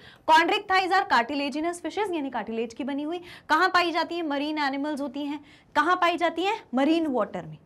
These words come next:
ठीक, अब ये सारी चीजें मैं आपको बता देती हूँ, है ना, समझा देती हूँ, मतलब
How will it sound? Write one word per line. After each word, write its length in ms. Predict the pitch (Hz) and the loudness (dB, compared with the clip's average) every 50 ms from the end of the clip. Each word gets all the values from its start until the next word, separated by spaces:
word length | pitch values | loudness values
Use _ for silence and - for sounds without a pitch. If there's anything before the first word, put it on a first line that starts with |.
| _ - | _ -4
ठीक, 280 | 339 392 392 - - - - - - - - - _ _ - _ - | -4 -2 -2 -4 -12 -20 -20 -20 -20 -20 -20 -20 _ _ -14 _ 6
अब 240 | 330 392 381 - - | 6 6 6 6 2
ये 220 | 277 269 370 415 392 | 2 2 4 4 4
सारी 240 | 403 392 381 370 | 4 4 4 4
चीजें 280 | 370 370 339 311 349 349 | 2 0 0 0 0 0
मैं 100 | 339 339 | 0 0
आपको 340 | 320 294 302 - 370 427 466 - - - _ 233 | 0 -2 0 4 4 4 4 2 -6 -12 _ -4
बता 240 | 247 247 254 247 | 0 4 4 4
देती 220 | 247 262 247 - 320 | 4 4 2 0 -2
हूँ, 140 | 381 440 - - _ _ _ _ _ _ _ _ - | -4 -4 -6 -12 _ _ _ _ _ _ _ _ -4
है 60 | 269 | -2
ना, 140 | 320 370 359 - - | -2 -2 -2 -4 -8
समझा 360 | - - 269 247 240 262 262 254 | -4 -2 0 0 2 2 2 2
देती 260 | 277 277 - - 277 | 2 0 -2 -4 -4
हूँ, 100 | 285 269 | -4 -4
मतलब 320 | 240 - - 320 403 - | -4 -2 -2 -2 -4 -4